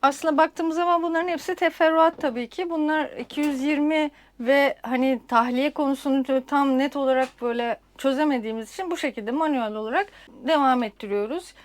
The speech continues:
Çamaşırlarımızı ya marinalarda vardığımız zaman yıkıyoruz ve özellikle ve özellikle her zaman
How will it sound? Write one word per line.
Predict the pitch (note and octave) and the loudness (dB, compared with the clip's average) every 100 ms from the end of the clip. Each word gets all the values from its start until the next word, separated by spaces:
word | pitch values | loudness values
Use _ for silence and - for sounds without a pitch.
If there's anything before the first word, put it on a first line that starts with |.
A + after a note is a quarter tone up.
| _ _ | _ _
Çamaşırlarımızı | - D#4+ C#4+ C#4 B3 A#3+ B3 C4 | -4 0 0 -2 -4 -2 -4 -2
ya | C4+ | 0
marinalarda | B3+ B3 B3 A3+ A3 G#3+ G#3+ | 2 2 0 -2 -4 -4 -2
vardığımız | A3 A3 G#3 A3 A3 | -2 -2 -4 -8 -8
zaman | G#3 G3+ F#3+ | -6 -6 -6
yıkıyoruz | F#3 F#3 G3+ G3 G#3+ E4 D4 | -8 -10 -8 -6 -6 -6 -6
ve | A#3+ B3 | -6 -4
özellikle | A#3 A#3 A3+ B3 E4+ D4+ B3 | -4 0 0 0 -2 -4 -4
ve | |
özellikle | A3 G#3+ G#3+ G3+ G#3 | -6 -6 -8 -8 -12
her | G#3 B3 C4+ | -12 -4 -2
zaman | D4+ C4 A#3 B3+ F#4+ | -2 -4 -4 -4 -4